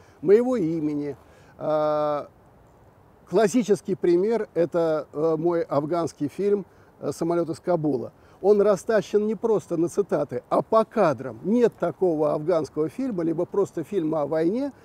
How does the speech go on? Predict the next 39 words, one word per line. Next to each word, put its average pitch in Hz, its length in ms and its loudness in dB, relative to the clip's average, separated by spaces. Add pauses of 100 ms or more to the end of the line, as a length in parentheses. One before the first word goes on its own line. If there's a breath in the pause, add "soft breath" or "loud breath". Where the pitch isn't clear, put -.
(160 loud breath)
где 185 180 6
бы 185 120 4
не 196 140 4
использовалось 196 640 -2
то, 247 200 -4
что - 180 -12
я 185 200 -2
снимал 165 480 -6
там, 160 380 -4
в 151 60 -8
Афганистане. 143 640 -8 (500 loud breath)
Это 247 240 4
тоже, 269 280 -2
так 240 120 -2
сказать, 208 220 -4
все 247 240 -2
это 185 320 -2
лежит, 170 340 -4 (100)
э, 151 60 -6
в 143 680 -8
интернете. 156 540 -4 (640 loud breath)
Поэтому, 226 560 2
м, 175 420 2 (120)
э, 175 420 2 (140)
я 196 360 0 (140)
боюсь, 226 580 0
что, 202 480 0
м, 165 220 0
те 220 140 2
люди, 220 180 -2
которые 202 260 0
занимаются 202 720 0
этим 143 400 -6
законом, 123 500 -8 (360 loud breath)
они 285 240 0
преследуют, 247 560 -4
наверно, 208 480 0
разные 180 640 2
цели, 233 440 -2